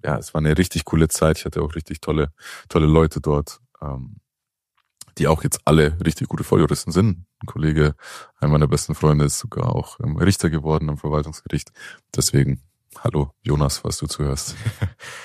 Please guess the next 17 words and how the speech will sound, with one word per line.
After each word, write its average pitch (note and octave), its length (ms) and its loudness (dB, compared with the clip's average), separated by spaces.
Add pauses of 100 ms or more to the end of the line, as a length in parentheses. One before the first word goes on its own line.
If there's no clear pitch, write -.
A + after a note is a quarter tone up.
(260)
Genau, C2 380 0
und, C#2 400 -6
ähm, C2 200 -4
ja, F#2+ 160 6
nach F2+ 140 2
der F2+ 120 4
Woche C#3 300 4 (200)
ist - 160 0
ein F#2 80 4
bisschen D#2+ 280 0
warten D#2+ 360 2 (140)
und D#2+ 140 -4
dann D#2+ 120 2
kommen E2 200 -4
die E2 80 0
Examensergebnisse. - 920 -4
Und D2+ 400 -4